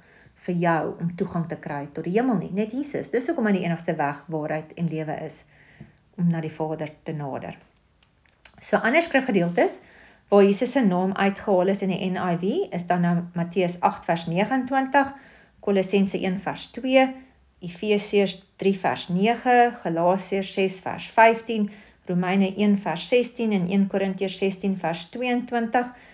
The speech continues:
Julle kan dit self gaan opkyk, die tyd gaan nie toelaat dat ons na almal kyk nie. 'n Ander belangrike vertaling verskil is Jesaja sewe vers veertien.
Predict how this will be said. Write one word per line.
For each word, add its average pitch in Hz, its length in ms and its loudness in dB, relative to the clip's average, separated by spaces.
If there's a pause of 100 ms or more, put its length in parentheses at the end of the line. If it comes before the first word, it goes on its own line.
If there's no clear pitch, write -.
(280)
Julle 202 300 4
kan 214 140 2
dit 196 140 2 (180)
self 220 320 4
gaan 202 220 -2
opkyk, 175 540 -2
die 175 160 -8
tyd 170 260 -2
gaan 190 120 -4
nie 185 120 -4
toelaat 170 300 -4
dat 170 180 -8
ons 175 140 -10
na - 80 -8
almal 160 340 -4 (400)
kyk 175 320 -2
nie. 190 180 -10 (840)
'n - 100 -4
Ander 330 260 6
belangrike 247 500 4
vertaling 220 540 2
verskil 220 580 0 (220)
is 196 120 -4
Jesaja 208 460 2
sewe 214 400 2
vers 180 340 -2
veertien. 202 640 -2